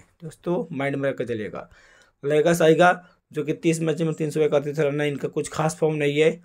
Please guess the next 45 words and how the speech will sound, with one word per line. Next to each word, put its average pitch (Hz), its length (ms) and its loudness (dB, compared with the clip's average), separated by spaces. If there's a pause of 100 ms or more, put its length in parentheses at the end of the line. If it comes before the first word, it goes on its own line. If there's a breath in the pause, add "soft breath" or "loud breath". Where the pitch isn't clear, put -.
असद 139 320 -6
वाला 135 280 -4
को 135 120 -10
लेना 127 180 -6
चाहते 120 240 -4
हो 120 60 -4
तो 120 120 -8
ले 117 160 -4
सकते 110 280 -10
हो। 143 200 -6 (420 soft breath)
अब 156 100 -4
मिनी 175 320 4
यार 185 140 6
बॉल 160 200 6
ही 165 60 4
नहीं 160 200 0
डाली 110 220 0
थी, 110 120 -6
पता 135 200 0
नहीं 151 140 -2
क्यों 151 100 0
नहीं 151 120 -2
डालता 143 260 0
हो 139 80 0
तो 135 60 -4
मेरे 135 140 -4
को 127 60 -8
नहीं 123 220 -8
पता, 131 280 -4
लेकिन 127 220 -4
बॉल 117 180 -4
ही 127 60 -4
डलाते 123 460 0
हैं। 156 140 0 (1600 loud breath)
ज़्यादा 156 460 4
नहीं, 170 120 4
दो 151 140 4
से 160 120 4
तीन 143 200 -2
ओवर, 139 180 2
उससे 131 200 2
ज़्यादा 127 160 2
नहीं 123 100 -4
डाल 117 200 0
देंगे। 123 240 -4